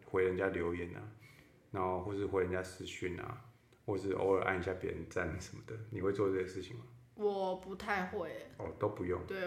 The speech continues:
Speaker 2: 因为我觉得那就是我会被I G绑住。
Speaker 1: 哦，你不想被I G绑定。
Speaker 2: 对，我不想被I G绑住，我就觉得做这个就是开心做就好了。
Speaker 1: 嗯。嗯。欢迎者。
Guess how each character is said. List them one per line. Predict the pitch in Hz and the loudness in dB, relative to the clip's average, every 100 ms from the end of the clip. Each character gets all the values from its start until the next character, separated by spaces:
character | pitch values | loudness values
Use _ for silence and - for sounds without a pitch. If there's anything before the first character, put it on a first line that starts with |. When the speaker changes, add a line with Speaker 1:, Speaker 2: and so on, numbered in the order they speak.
| 175 180 | -2 -2
Speaker 2:
因 | 220 | 0
为 | 233 | 2
我 | 214 | 2
觉 | 190 202 | 2 0
得 | 196 | 2
那 | 214 220 214 208 - - - - - - - - - | 2 2 2 0 -4 -14 -16 -14 -14 -16 -18 -20 -4
就 | - 226 | 0 2
是 | 233 226 214 202 190 185 175 - | 4 6 8 8 6 4 2 0
我 | 180 | 2
会 | 208 240 | 6 8
被 | 247 233 202 170 | 8 8 8 6
I | 190 185 | 4 4
G | 190 190 | 2 0
绑 | 185 185 - - | 2 0 0 -4
住。 | - 165 180 - - - | -8 -6 -8 -12 -20 -4
Speaker 1:
哦， | 110 87 98 | -2 0 0
你 | 104 | 6
不 | 127 | 8
想 | 107 | 8
被 | 104 | 8
I | 101 95 | 6 6
G | 98 | 2
绑 | 95 85 | 0 0
定。 | 214 | 2
Speaker 2:
对， | 208 196 | 2 2
我 | 196 | 2
不 | 208 | 2
想 | 220 196 196 196 | 4 2 -2 -2
被 | 185 | 0
I | 180 | 0
G | 175 165 | -2 -6
绑 | 160 - | -10 -12
住， | - - - | -16 -16 -6
我 | 185 | -2
就 | 208 | 4
觉 | 214 | 4
得 | 196 185 185 180 | 6 4 4 2
做 | - 220 | 4 4
这 | 214 208 | 6 4
个 | 180 | 4
就 | 170 180 | 2 0
是 | 180 196 180 170 - - - - - | 0 2 2 2 0 -8 -16 -20 -18
开 | - 180 | 2 4
心 | 185 190 180 | 6 2 -2
做 | 180 139 | -2 -2
就 | 147 | -4
好 | 160 - | -4 -6
了。 | 123 | -6
Speaker 1:
嗯。 | 101 92 208 214 | -6 -4 -2 2
嗯。 | 190 - - - - | 2 0 -12 -20 0
欢 | 107 104 | 4 6
迎 | 117 117 | 6 4
者。 | 98 85 - | 4 4 0